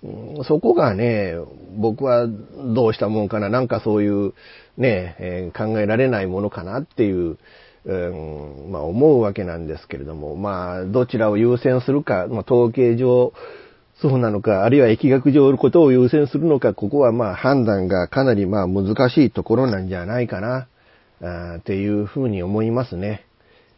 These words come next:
うん、あとね、あの、ほら、あの、皆さん天然痘っていう病気ね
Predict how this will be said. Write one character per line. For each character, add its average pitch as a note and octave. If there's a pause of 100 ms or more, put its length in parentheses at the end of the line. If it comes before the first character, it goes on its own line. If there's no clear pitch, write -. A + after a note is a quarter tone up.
う G#2+
ん、 G2+
あ F#3+
と D#3+
ね、 D#3+
あ D#3
の、 E3
ほ E3+
ら、 - (500)
あ B2+
の、 B2+
皆 D#3
さ B2
ん -
天 D3
然 D3+
痘 D3
っ -
て D3+
い D3
う C3+
病 C3+
気 B2+ (380)
ね C3+